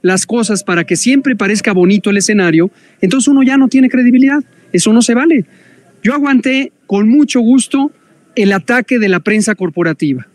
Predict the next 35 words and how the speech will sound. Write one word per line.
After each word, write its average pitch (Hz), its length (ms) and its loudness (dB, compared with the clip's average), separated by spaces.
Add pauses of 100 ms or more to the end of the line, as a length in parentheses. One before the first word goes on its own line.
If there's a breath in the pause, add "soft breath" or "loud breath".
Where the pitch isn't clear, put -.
(320 soft breath)
No 277 120 2
solamente 262 440 2
durante 214 320 -2
la 196 100 0
pandemia, 214 480 0
que 180 120 -2
todo 226 160 -2
el 214 60 0
mundo 226 220 2
lo 185 120 0
vio. 160 220 -2 (880 soft breath)
Ahora, 214 840 -2 (240)
¿por 240 220 -2
qué 339 200 -2
razón 254 680 0 (300)
de 202 120 -2
los 214 180 -2
cinco 294 320 0
contendientes 214 760 0
a 175 60 0
la 170 100 0
transformación 185 760 -2
en 190 60 0
la 170 80 0
Ciudad 190 180 0
de 233 80 2
México, 247 500 0 (280 soft breath)
solo 262 260 0
hay 262 140 2
uno 269 180 4
al 247 140 0
que 214 120 -2
le, 202 260 0
lo 196 120 0
atacan, 185 540 -4